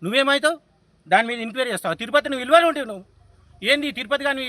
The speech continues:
ఈ స్టోరీ బాగా వినబడుతుంది, రా నీదేముందో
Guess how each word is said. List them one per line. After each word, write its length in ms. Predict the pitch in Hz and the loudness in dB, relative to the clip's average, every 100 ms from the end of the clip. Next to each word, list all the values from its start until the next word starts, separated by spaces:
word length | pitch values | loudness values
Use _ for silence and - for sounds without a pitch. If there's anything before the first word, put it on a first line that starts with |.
| 254 233 190 - | -8 -10 -12 -14
ఈ 20 | |
స్టోరీ 300 | 190 254 262 | -6 0 0
బాగా 140 | 226 254 | 2 0
వినబడుతుంది, 580 | 254 247 254 254 240 | 0 -2 -2 -4 -8
రా 480 | 220 220 247 240 214 - _ _ - | 0 2 4 2 0 -6 _ _ -12
నీదేముందో 440 | 214 233 254 247 | -4 -4 -4 -6